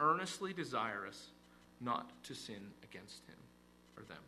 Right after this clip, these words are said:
The person who truly understands grace knows that a response of sin is never appropriate.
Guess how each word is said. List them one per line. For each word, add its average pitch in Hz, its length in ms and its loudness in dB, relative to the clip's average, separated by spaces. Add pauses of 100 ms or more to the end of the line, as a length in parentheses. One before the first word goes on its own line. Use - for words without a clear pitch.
(1800)
The - 80 -4
person 220 400 10
who 175 100 2
truly 247 580 6
understands 196 680 10
grace 156 400 6 (200)
knows 190 400 10
that 202 80 8
a 185 40 8
response 190 540 8
of 170 80 -2
sin 147 260 0
is 131 140 -4
never 151 400 2
appropriate. - 640 -4